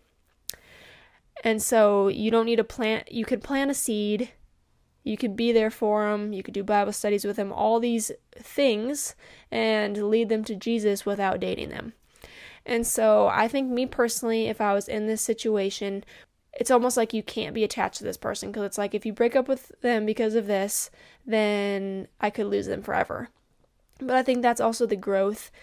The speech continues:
in your faith is, like, we, we lose people in life. God brings people into your life for a reason, and he takes them out of it. And so it's just one of those things of, like, people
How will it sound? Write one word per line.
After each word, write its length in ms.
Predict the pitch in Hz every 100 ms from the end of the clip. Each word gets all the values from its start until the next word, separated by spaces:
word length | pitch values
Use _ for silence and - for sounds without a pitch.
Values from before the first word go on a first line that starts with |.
| - - -
in 140 | 214
your 160 | 202 202
faith 420 | - 190 202 214
is, 160 | 214 202
like, 220 | 190 -
we, 320 | 208 185 190 -
we 180 | 214 208
lose 260 | 202 277
people 320 | - 240 -
in 140 | - -
life. 460 | 110 - - - - _
God 280 | - 202 202
brings 280 | 214 214 -
people 260 | 214 220
into 240 | 208 208 208
your 80 | 202
life 220 | 196 196
for 180 | 208 208
a 40 |
reason, 340 | 196 214 240
and 100 | 233
he 80 | 196
takes 260 | - 190 -
them 160 | 196
out 200 | 196 240
of 100 | 262
it. 160 | 185 - _ _ - - - - -
And 220 | 226 220
so 640 | - 220 208 202 196 190 - _ _ _ _ _ _ _ _ _ _ _
it's 180 | 233 -
just 420 | 233 226 - -
one 200 | 233 233
of 60 | 220
those 240 | 214 214
things 280 | - 240 240
of, 100 | 208
like, 260 | 202 - -
people 600 | 240 233 269 277 294